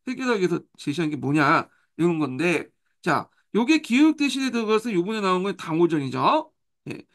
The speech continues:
당호전 대신에 제시했던 건 뭐냐면, 그 당시 일본부터 차관을 도입하려고 했어요. 차관을.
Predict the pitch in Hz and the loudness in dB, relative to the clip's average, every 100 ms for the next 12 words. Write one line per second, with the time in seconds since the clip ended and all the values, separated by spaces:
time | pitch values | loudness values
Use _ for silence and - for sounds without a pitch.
0 | _ _ - 175 233 240 220 214 196 214 | _ _ -4 -2 -2 -4 -6 -6 -6 -4
1 | 175 165 196 185 185 170 143 143 143 208 | 0 0 0 -2 -2 -2 -2 -2 0 2
2 | 196 110 _ _ _ _ 196 226 214 233 | 0 -2 _ _ _ _ -2 -2 -2 -4
3 | 302 359 370 339 156 - 240 120 - _ | 0 0 0 -2 -2 -2 -2 -2 -6 _
4 | _ - 403 440 349 165 156 143 123 120 | _ -10 -2 -2 0 0 -2 -2 -10 -10
5 | - - - _ _ - 202 156 127 | -12 -14 -14 _ _ -10 -4 -4 -4